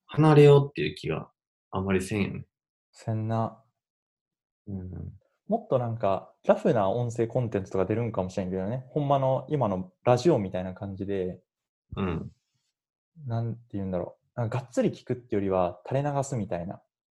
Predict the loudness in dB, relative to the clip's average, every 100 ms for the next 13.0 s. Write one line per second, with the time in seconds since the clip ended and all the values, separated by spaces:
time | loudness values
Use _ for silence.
0 | _ _ -12 -12 -10 -12 -12 _ _ _
1 | _ _ -20 -18 -18 -20 _ _ _ -10
2 | -6 -4 -4 -6 -10 -18 -20 _ -8 -4
3 | 0 0 2 0 0 -2 -2 -2 -2 -4
4 | -8 -16 _ _ _ _ _ _ -8 -4
5 | -4 -2 0 0 -2 -6 -6 0 2 6
6 | 4 4 -2 -4 -4 -4 -4 -4 -2 -2
7 | -6 -2 0 2 0 0 -2 2 2 2
8 | -2 -10 _ _ _ _ _ _ -4 -4
9 | -6 _ -10 -2 0 0 -4 -2 0 0
10 | 0 -2 0 2 4 4 2 -2 -12 _
11 | _ _ _ _ _ _ _ -6 -2 4
12 | 6 6 6 4 4 4 4 4 2 -4